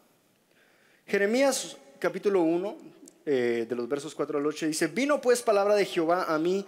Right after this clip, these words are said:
diciendo: Antes que te formase en el vientre, te conocí, y antes que nacieses, te santifiqué, te di por profeta a las naciones". Y yo dije: "Ay, ay, Señor Jehová, he aquí, no sé hablar porque soy niño".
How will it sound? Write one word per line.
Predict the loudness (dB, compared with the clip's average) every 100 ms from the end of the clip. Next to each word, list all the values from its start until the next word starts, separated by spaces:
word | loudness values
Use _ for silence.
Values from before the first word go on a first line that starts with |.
| -12 -20 -8
diciendo: | -2 0 2 0 0 -6 -12 -20 _ _ _ _ -6
Antes | -4 -2 -4 -4 0
que | 0
te | 0 0
formase | 0 0 0 0 0 0
en | 0
el | 0
vientre, | 0 -2 0 0 0
te | -2 -4
conocí, | -2 -2 -2 -2 -4 -4
y | -2
antes | 0 0 0
que | 0
nacieses, | 2 0 2 0 0 -2
te | -2
santifiqué, | -2 -2 -6 -8 0 2 2 0 -12 -20 -20 -2
te | 2 2
di | 2 -4
por | -2 -2 -2
profeta | 0 -2 0 -2 0 0 -2 -6 -18 -4
a | 0
las | 2 2 0
naciones". | -4 -6 -6 -6 -6 -6 -6 2
Y |
yo | 2
dije: | 2 2 2
"Ay, | 2 2 2 2
ay, | 2 2
Señor | 0 -2 0 0 0 0 -10 -12
Jehová, | 2 4 6 4 2 -2 -12 -20 -20 -12 2
he | 4
aquí, | 4 0 -2
no | 0 2 2
sé | 4 4
hablar | 4 4 2 0
porque | -2 -4
soy | -2 -2
niño". | -2 -2 -2 -6